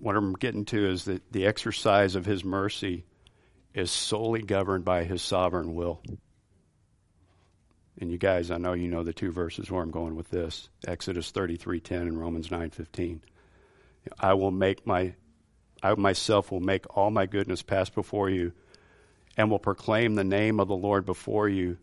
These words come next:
I will be gracious or merciful to whom I will be gracious,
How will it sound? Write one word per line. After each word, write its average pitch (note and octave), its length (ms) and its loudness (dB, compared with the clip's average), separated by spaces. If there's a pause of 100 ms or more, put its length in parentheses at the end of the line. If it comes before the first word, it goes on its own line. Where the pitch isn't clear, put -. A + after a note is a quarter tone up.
(720)
I G#2 100 8
will D3 160 6
be A#2+ 120 2
gracious G#2 720 2
or G#2 140 -4
merciful G2 640 0
to F#2+ 160 -4
whom G2+ 260 -2
I F#2 120 0
will F#2 200 -2
be F#2 140 -4
gracious, F2+ 640 -4